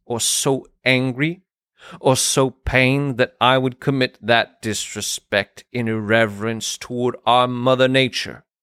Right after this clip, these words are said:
and every person in the community that sees that litter. Thank you, God. Thank you, so that I am not so very blind, misdirected, or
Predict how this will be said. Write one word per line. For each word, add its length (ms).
and 280
every 400
person 600
in 160
the 60
community 600
that 180
sees 540
that 200
litter. 440
Thank 520
you, 140
God. 500
Thank 480
you, 140
so 320
that 140
I 100
am 140
not 180
so 480
very 320
blind, 1040
misdirected, 1300
or 300